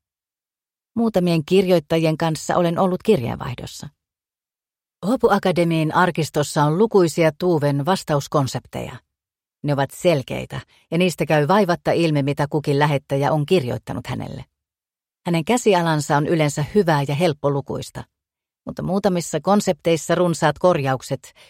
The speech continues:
ylipyyhinnät ja päällekirjoitukset vaikeuttavat tulkintaa. Olen löytänyt monta kokonaista sarjaa. Tuuvelle osoitetun kirjeen, Tuuven vastauskonseptin ja lopulta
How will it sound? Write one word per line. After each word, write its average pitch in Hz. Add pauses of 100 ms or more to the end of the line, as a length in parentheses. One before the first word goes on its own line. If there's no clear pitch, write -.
(140)
ylipyyhinnät 143
ja 165
päällekirjoitukset 143
vaikeuttavat 147
tulkintaa. - (1120)
Olen 202
löytänyt 175
monta 208
kokonaista 160
sarjaa. 117 (800)
Tuuvelle 214
osoitetun 151
kirjeen, 123 (340)
Tuuven 147
vastauskonseptin 139 (280)
ja 202
lopulta 190